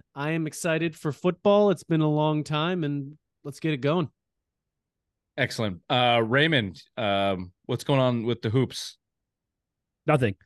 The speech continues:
Speaker 3: Uh, big test for the Patriots this week. They go against a dual quarter, dual threat quarterback in Jalen Hurts. Uh, Patriots are one and nine the last ten meetings against a dual, uh, threat quarterback. The last one was the, uh, future M V P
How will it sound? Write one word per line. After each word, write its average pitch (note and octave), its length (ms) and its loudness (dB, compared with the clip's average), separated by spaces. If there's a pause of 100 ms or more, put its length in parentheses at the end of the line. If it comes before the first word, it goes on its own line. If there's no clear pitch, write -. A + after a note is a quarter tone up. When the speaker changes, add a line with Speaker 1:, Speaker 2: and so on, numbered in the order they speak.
(100)
Speaker 3:
Uh, C#3+ 200 6
big D3+ 220 4
test F3 280 2
for E3+ 100 4
the C#3+ 260 8
Patriots D#3 320 0
this C#3 160 -8
week. C#3+ 200 -4
They C#3+ 100 0
go D3 140 6
against C#3+ 220 2
a C3+ 40 -2
dual C3+ 420 0 (120)
quarter, E3 320 -2 (240)
dual G3 160 8
threat F3+ 200 4
quarterback D#3 480 4
in C#3+ 80 2
Jalen C#3+ 320 2
Hurts. D3 340 0 (280)
Uh, C3+ 260 0 (240)
Patriots G3+ 380 -4
are E3+ 120 2
one C3 420 -4
and B2 380 -6
nine C3+ 460 0
the G#2 100 -4
last A2+ 380 -2 (420)
ten G3 220 2
meetings D3 400 0
against A#2+ 240 -4
a A#2+ 40 -6
dual, C3+ 340 4 (280)
uh, A2+ 300 0
threat - 240 -2
quarterback. C3+ 520 2 (340)
The A#2 60 -4
last C#3+ 280 0
one C#3 240 -2
was A#2 140 -2
the, A#2 260 -2
uh, A2 80 -2
future D3 300 -2
M C3+ 120 -2
V B2+ 120 -4
P C#3+ 400 0